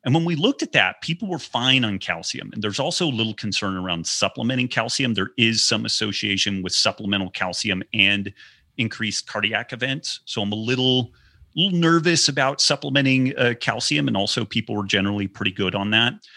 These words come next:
People were pretty good on magnesium, but they were a little bit deficient there. They were more deficient in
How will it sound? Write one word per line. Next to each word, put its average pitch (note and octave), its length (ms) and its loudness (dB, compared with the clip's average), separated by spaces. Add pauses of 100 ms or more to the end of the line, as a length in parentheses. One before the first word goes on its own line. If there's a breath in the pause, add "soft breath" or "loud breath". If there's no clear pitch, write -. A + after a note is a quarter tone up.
(200 loud breath)
People C#3+ 240 -2
were B2+ 80 2
pretty D3+ 400 -2
good E3+ 200 0
on D#3+ 140 -2
magnesium, D#3+ 640 -4
but C#3 140 -8
they A2+ 80 -2
were G2+ 160 -4
a F#2+ 40 -2
little G#2+ 220 0
bit C#3 220 -4
deficient B2+ 500 -6
there. B2 360 -2 (420 soft breath)
They A2 60 -2
were G#2+ 120 -4
more A2+ 360 -2
deficient B2 680 0
in G#2+ 300 -2